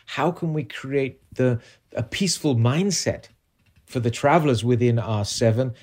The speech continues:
that it's a very hygienic space? Um, the mindset is also built on sustainability, of course,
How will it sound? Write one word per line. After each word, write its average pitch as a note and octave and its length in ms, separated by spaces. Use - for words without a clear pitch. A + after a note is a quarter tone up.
that C#3 100
it's B2 140
a B2+ 40
very B2+ 200
hygienic A#2+ 560
space? - 420
Um, D#3+ 200
the D#3 120
mindset F3+ 520
is D3+ 140
also F#3+ 240
built D#3 380
on C3+ 180
sustainability, B2 880
of D#3 120
course, C#3 320